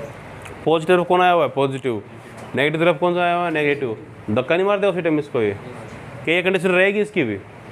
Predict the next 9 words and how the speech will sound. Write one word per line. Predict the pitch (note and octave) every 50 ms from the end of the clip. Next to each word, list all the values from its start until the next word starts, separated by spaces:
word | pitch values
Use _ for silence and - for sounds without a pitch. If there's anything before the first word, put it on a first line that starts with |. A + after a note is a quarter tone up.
| - - - - -
नहीं | G#2+ C3 D3
रह | E3 D#3+
सकती। | D#3+ E3 C#3 - - C#3 B2+ - - - - - - -
तो | C#3
कौन | - D#3+ F3 F3+ F3+
सी | E3+ G3+
कंडीशन | F#3+ G3 G3 F#3+ F3 G3+ G3+
है | G3 F#3+
ये? | F#3 E3+ C#3 A2+